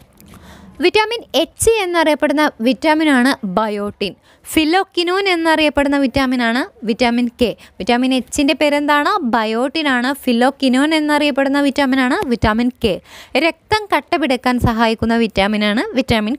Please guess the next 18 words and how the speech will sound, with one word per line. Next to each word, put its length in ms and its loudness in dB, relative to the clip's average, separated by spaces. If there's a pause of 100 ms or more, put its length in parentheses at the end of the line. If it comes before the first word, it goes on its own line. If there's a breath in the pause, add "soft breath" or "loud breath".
(120)
കെ. 80 0 (640 soft breath)
ഗോയിറ്ററിന് 760 -2
കാരണമാകുന്ന, 720 -2 (640 soft breath)
കാരണമാകുന്നത് 720 0 (280)
ഏത് 280 0 (120)
മൂലകത്തിൻ്റെ 600 -2 (220)
അഭാവം 480 -2 (140)
മൂലമാണ്? 560 -2 (360 loud breath)
അയഡിൻ്റെ 560 -2 (180)
അഭാവം 460 0
മൂലമാണ് 520 -6 (280)
ഗോയിറ്ററിന് 640 0 (160)
കാരണമാകുന്നത്. 800 -2 (540 loud breath)
ഇരുമ്പിൻ്റെ 560 0
അഭാവം 440 0
മൂലമുണ്ടാകുന്ന 760 0
രോഗമാണ് 580 0 (340 soft breath)
വിളർച്ച. 440 -2